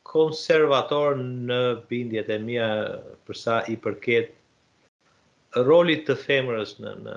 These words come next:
në, në, në letërsi, në, në jetën artistike. Sepse shikojmë <clears throat> këto vitet e fundit, sidomos në Hollywood,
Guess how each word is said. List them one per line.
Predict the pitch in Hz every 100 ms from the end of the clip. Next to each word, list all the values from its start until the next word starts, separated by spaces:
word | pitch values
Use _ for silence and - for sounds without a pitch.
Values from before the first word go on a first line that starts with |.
| -
në, | 110 55 107 - _ - 92 _ _ _ _ _ _ _ _
në, | 127 127 131 127 _
në | 127 120 127
letërsi, | 127 127 123 113 - - 113 113
në, | 110 107 107 107 101 - _ _ _ _ _ _ _ _ _ _ _ _ _ _ _ _ _ -
në | 113 113 110
jetën | 117 135 135 120
artistike. | 113 - 104 - - 113 - 85 80 _ _ _ _ _ _ _ _ _
Sepse | 135 117 160 156
shikojmë | 151 156 - 160 160 160 151 117 - -
<clears throat> | 143 127 - -
këto | - 143 135
vitet | 156 151 139
e | 123
fundit, | - 143 139 117
sidomos | 113 110 104 101 -
në | 113 120
Hollywood, | 117 113 110 104 139 120 113